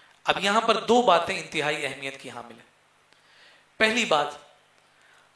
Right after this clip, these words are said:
कि दुनिया में जो मसाइब आते हैं, वो इंसान की तंबीह के लिए होते हैं, उसके अलार्म के लिए होते हैं, उसको जगाने के लिए होते हैं। ये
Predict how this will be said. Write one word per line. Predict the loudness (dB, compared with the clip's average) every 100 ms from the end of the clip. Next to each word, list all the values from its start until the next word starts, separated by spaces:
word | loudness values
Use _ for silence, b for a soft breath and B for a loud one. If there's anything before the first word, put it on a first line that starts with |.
| -8
कि | -6
दुनिया | -2 -2 0 0
में | 0 -2
जो | -2 -2
मसाइब | -2 0 2 2 4
आते | 2 2 -2
हैं, | -6 -8 -12 -18 _ _ _ b b b b b -2
वो | -2
इंसान | -2 -2 2 4 2 0
की | -6
तंबीह | 0 0 0 2 2 0 -2
के | -4
लिए | -2
होते | -2 -2 -2
हैं, | -6 -8 -4
उसके | -4 -2 -2
अलार्म | 0 4 6 6 4
के | -6 -8
लिए | -6
होते | -6 -6 -6
हैं, | -8 -8
उसको | -4 -4 -2
जगाने | 0 2 2 2
के | -2 -6
लिए | -8
होते | -10 -12 -16
हैं। | -20 _ -20 -20 _ _ b b b b
ये | -6